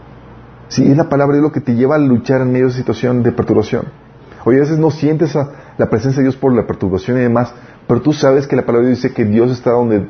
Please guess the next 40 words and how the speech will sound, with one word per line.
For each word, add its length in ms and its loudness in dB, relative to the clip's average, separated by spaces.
dos 320 0
o 20 -6
más 220 -4
se 180 -4
reúnen 220 2
en 60 0
su 100 -2
nombre, 300 0
o 120 0
que 100 -10
cuando, 320 0
que 100 0
puedes 320 -2
acer-, 360 -2
acercarte 380 -4
al 60 -2
trono 300 -2
de 60 2
gracia 280 -2
para 100 0
alcanzar 260 -4
misericordia 500 -2
para 340 -4
el 60 -2
oportuno 440 -2
socorro. 440 -2
Sí. 340 -6
Y 60 2
no 60 4
solamente 280 2
tienes 240 0
la 140 0
palabra 240 0
de 80 0
Dios, 120 -4
tienes 260 -6
el 120 -6
consuelo 540 0
de 140 2
Dios. 340 -4